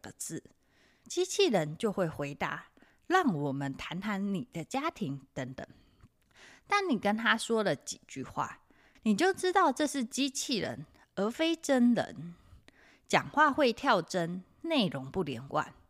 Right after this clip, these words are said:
那刚刚说到的深度学习套用在聊天机器人，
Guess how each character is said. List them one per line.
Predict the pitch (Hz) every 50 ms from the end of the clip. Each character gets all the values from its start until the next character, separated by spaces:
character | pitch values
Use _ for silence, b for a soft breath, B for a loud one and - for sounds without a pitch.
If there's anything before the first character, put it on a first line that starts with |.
| _ - b b b b b b b b b b b b b b _ _ _
那 | - 359 427 381
刚 | 302 - 311 302 294
刚 | 294 285 285
说 | 269 - 269 254
到 | 247 262 220 190
的 | 175 151
深 | - - - 311 320 349 349
度 | - 339 254 185
学 | - - 151 147 160
习 | 156 - - 135 135 -
套 | - - - 170 160
用 | 156 156 143
在 | 143 170 147 135
聊 | - - 135 135 147 208
天 | 262 339 330 302
机 | - 311 294
器 | - - 311
人， | 233 180 143 131 143